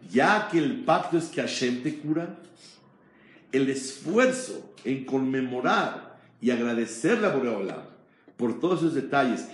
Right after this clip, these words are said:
y que quiero ser servidor de Hashem, Ani Hashem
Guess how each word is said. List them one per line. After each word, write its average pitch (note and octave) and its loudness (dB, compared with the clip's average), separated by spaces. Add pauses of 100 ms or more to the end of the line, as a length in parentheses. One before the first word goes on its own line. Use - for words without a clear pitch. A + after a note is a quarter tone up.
(120)
y A2 -12
que B2 -2
quiero E3 4
ser F3 2
servidor C3 2
de E3+ 0
Hashem, E3 -4 (840)
Ani C3 -2
Hashem D#3+ 0